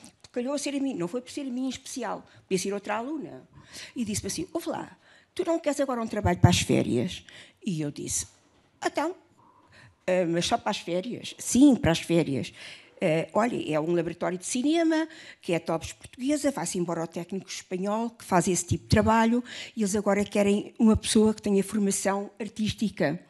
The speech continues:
Pronto. E eu disse, "Ah, mas olha, cuidado,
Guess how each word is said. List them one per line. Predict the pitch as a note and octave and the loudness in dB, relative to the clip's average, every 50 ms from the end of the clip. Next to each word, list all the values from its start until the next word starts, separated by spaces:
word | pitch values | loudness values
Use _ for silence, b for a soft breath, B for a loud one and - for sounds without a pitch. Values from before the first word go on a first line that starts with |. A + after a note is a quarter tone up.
| _ _ _ _ _ - | _ _ _ _ _ -8
Pronto. | - - - - - - _ _ _ _ B B B B B B B B B | -8 -8 -8 -10 -18 -20 _ _ _ _ B B B B B B B B B
E | B3+ | -6
eu | A3+ G3+ | -4 -2
disse, | G3 G#3 - - | -2 -2 -2 -2
"Ah, | A#3 C4+ | -4 -6
mas | - D#3 - | -8 -8 -6
olha, | - A#2+ C3 - _ _ | -6 -8 -8 -10 _ _
cuidado, | - G#3+ F#3 F#3 G3+ G3 G3+ G#3+ G#3 G#3 B3 A3+ - | -6 -4 -2 0 2 2 2 0 0 -2 -6 -8 -8